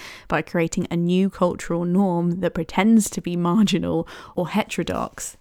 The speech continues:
when in fact the creation of an affectionate connection to what we eat has only the veneer of originality and binds the consumer closer to the supermarket than to the chicken. The chicken who, more than ever,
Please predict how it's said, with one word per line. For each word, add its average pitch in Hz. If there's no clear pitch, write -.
when 180
in 180
fact 208
the 180
creation 175
of -
an 170
affectionate -
connection -
to 175
what 170
we -
eat 208
has 175
only 180
the 175
veneer 175
of 170
originality -
and 175
binds 175
the 185
consumer 151
closer 175
to -
the 190
supermarket -
than 175
to -
the -
chicken. -
The 160
chicken 180
who, 190
more -
than 175
ever, 175